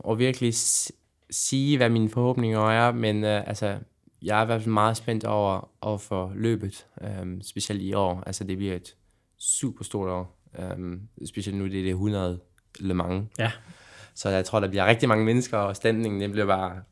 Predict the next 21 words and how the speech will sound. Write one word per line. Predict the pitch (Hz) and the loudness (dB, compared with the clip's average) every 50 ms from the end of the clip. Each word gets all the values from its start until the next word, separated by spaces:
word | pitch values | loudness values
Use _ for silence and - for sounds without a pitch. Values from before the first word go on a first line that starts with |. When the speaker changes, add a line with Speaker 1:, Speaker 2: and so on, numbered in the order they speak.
| - - | -4 -2
Speaker 1:
rigtig | 113 117 117 - 110 | -2 -2 -2 -4 -4
fed. | - 120 117 107 95 92 92 - _ _ - - | 0 0 0 0 0 -2 -6 -10 _ _ -10 -6
Øh, | 98 95 95 92 | -6 -4 -4 -4
specielt, | 90 - - - - 113 107 98 - - _ - | -6 -8 -8 -4 -2 -2 -2 -2 -4 -10 _ -10
øh, | 104 101 98 | -8 -6 -4
når | 95 95 | -2 0
man | 92 95 95 | 0 0 0
kommer | - 104 98 101 | 0 0 2 2
ind | 104 104 104 | 2 2 0
i | 98 | 2
byen, | 98 113 113 113 110 107 101 98 | 2 4 4 4 4 4 4 2
øh, | 98 95 92 92 92 92 92 92 - - - - - | 2 0 0 0 -2 -2 -4 -8 -10 -12 -14 -16 -16
for | - - - | -10 -6 -6
Passage, | 92 - 107 98 - 101 101 101 107 110 107 - | -4 -4 -4 -2 -2 0 0 0 0 -2 -4 -4
men | 104 92 | -6 -6
også | 92 95 95 - | -4 -4 -6 -6
for, | - - 98 92 92 92 92 | -4 -4 -2 -2 -2 -2 -4
for | - - 101 90 - - | -4 -6 -8 -8 -8 -6
Driver | 95 92 95 101 101 104 | -2 0 0 0 0 -2
Parade. | 98 - 104 98 98 98 98 - - 110 - - - - _ - - | -4 -6 -6 -4 -4 -4 -6 -8 -10 -16 -20 -20 -20 -20 _ -14 -12
Øhm, | 101 95 92 92 90 90 | -10 -10 -8 -8 -8 -8